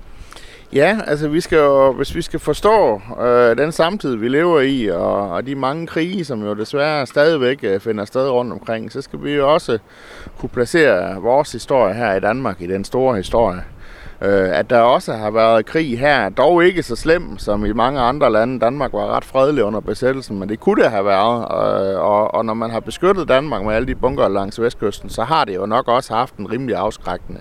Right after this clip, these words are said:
effekt. Mm. Altså, vi plejer gerne at sige, at Atlantvolden er jo en forsvarskæde langs den europæiske vestkyst, og en kæde er kun så stærk som det svageste led.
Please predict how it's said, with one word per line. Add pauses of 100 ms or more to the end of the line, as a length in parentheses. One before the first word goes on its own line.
effekt. (240)
Mm. (360)
Altså,
vi
plejer
gerne
at
sige,
at
Atlantvolden
er
jo
en
forsvarskæde (120)
langs
den
europæiske
vestkyst,
og
en
kæde
er
kun
så
stærk
som
det
svageste
led.